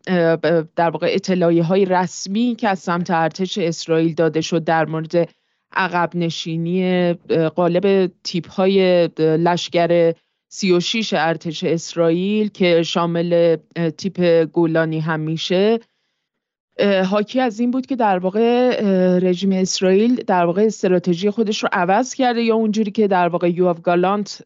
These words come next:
در موردش صحبت کرده به شکلی می‌خوان وارد فاز سوم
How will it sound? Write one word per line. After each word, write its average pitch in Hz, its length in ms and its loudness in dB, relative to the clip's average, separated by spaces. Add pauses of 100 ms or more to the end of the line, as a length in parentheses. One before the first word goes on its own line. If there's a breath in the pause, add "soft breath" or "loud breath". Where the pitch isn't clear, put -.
در 175 160 0
موردش 170 340 -4
صحبت 170 460 -4
کرده 175 420 0
به 190 100 -4
شکلی 208 380 -4
می‌خوان 196 340 0
وارد 175 280 2
فاز 196 420 0
سوم 170 720 0